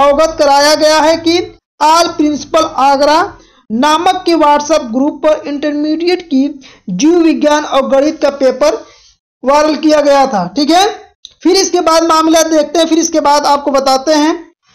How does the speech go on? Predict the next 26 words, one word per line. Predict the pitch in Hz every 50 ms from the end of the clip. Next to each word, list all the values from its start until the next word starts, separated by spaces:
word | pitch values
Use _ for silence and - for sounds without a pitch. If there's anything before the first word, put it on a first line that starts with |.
| _ _ _ -
Second | - - 311 311 339 359 381 381 370 370
shift | - - - - 339 370 370 - - - - _ -
की | 311 320 320
परीक्षा | 320 311 302 311 302 - - 294 330 339
दोपहर | 330 311 294 294 294 294 269 269 302 277
दो | 233 294 294 302
बजे | 311 320 302 294 320 330 302
से, | - - 330 339 392 427 427 - _ _ _ _ _ _ _ _ _ _ _ _ _ _ _ _ _ -
दो | - 196 254 311 320
बजे | 320 330 330 330 330 320 339 - - 262
से | - - 311 311 311 311 311
पाँच | - 294 302 302 320 330 320 320 294
बज, | 220 220 285 294 277 - - - - _ - -
बजकर | 262 277 269 277 277 285 285 311 330 427 - - - - -
पन्द्रह | - 285 294 294 277 320 330
मिनट | 330 320 311 311 320 320 -
तक | 359 320 - -
होती | 269 269 269 277 285 254
है। | 240 226 185 180 185
गुरुवार | 226 277 285 285 294 294 302 311
को | 320 320 330 330
विनय | 320 269 262 269 302 311 302 302
चौधरी | - 294 285 269 262 240 196 254 294 302
नामक | 294 285 269 269 262 269 262 220
व्यक्ति | 220 240 247 247 247 - 311 311
ने | 311 320 330